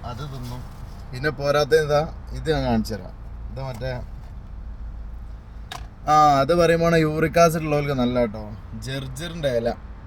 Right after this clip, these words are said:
ജർജർ എന്ന് പറയും. അതിൻ്റെ ഇലയും പിന്നെ അതിൻ്റെ അടിയിലുള്ള മറ്റേ അനാറാട്ടോ.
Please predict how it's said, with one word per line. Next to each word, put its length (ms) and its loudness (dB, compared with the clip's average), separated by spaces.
ജർജർ 520 -4
എന്ന് 200 -6
പറയും. 240 -4
അതിൻ്റെ 360 -6
ഇലയും 340 -4
പിന്നെ 220 -6
അതിൻ്റെ 240 -6
അടിയിലുള്ള 480 -6
മറ്റേ 180 -6
അനാറാട്ടോ. 520 -8